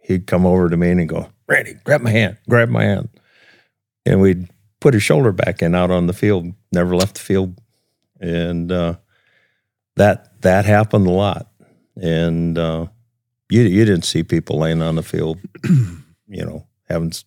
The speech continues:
the trainers come out and check 'em. They'd, if they were hurt bad, they got themselves off the field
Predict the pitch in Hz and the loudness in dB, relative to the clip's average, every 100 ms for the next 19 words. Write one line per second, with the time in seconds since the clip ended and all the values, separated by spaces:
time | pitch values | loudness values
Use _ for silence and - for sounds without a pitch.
0 | _ - 90 95 - 87 85 - 87 82 | _ -14 -12 -8 -2 0 0 -2 -4 -4
1 | 80 - 78 - 87 85 85 82 80 _ | -4 -6 -6 -6 -6 -4 -4 -6 -8 _
2 | _ _ _ _ _ _ _ _ _ - | _ _ _ _ _ _ _ _ _ -4
3 | 87 82 82 87 98 - 90 95 90 87 | -2 2 2 2 0 2 2 2 2 0
4 | 85 - 80 - 87 92 90 87 - - | 0 0 -4 0 0 0 0 -2 -2 -6
5 | 92 90 92 90 90 | -2 0 2 0 -6